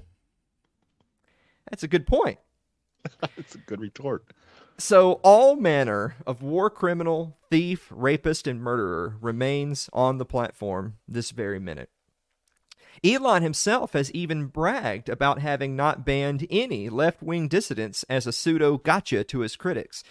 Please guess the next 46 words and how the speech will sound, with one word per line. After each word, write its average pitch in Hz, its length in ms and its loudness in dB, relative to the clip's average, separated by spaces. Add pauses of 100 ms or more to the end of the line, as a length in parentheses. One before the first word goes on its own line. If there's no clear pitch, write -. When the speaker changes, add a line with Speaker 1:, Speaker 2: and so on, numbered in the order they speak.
Speaker 2:
"See, 135 200 -4
you 151 200 -6
can't 143 320 -6 (280)
say 139 240 0
that 135 120 -2
I'm 147 160 -2
being 139 240 -2
a 123 60 -4
favoritist 123 600 -2
because 92 340 -12
I 120 160 -10
didn't 139 220 -10
ban 110 280 -10
any 104 100 -10
left-wing 117 500 -4
people." 127 440 -10
Speaker 1:
Mm-hmm. 95 260 -8 (800)
Speaker 2:
'Cause 180 160 2
you 160 80 -4
see, 285 200 0
folks, - 580 2
if 160 140 2
only 220 380 -2
Alex 160 360 -2
Jones 156 360 -2
identified 131 640 -2
as 110 140 -8
left-wing 127 680 -4
or 120 200 -2
actually 135 420 -2
had 123 200 -2
done 139 280 2
the 120 100 -2
deed 143 320 0
of 113 120 -4
murdering 123 440 -2
children 127 380 -2
himself, 123 540 -4 (160)
he'd - 160 -10
still 139 240 2
be 139 140 -2
with 143 220 -2
us 147 100 -8
on 156 140 -2
Twitter 165 260 -4
today. 170 320 -8